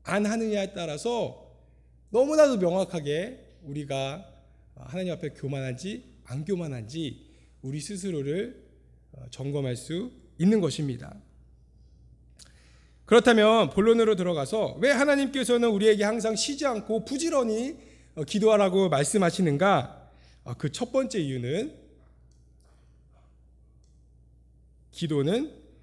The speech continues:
우리가 누구인지 또 하나님이 누구신지 기도를 통해서, 어, 깨닫기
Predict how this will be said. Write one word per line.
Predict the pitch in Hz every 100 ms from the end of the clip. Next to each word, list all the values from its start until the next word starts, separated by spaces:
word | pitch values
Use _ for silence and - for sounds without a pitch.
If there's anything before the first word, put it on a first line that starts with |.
| _ _
우리가 | 156 170 196 160
누구인지 | 143 139 131 123 190 254 - _ _
또 | - 131
하나님이 | - 240 240 214 185 180
누구신지 | 127 139 147 127 117 139 240 269 - - _ _
기도를 | - 139 151
통해서, | 135 123 110 165 240 - - - _ - _
어, | - - - _
깨닫기 | 220 202 - 180 220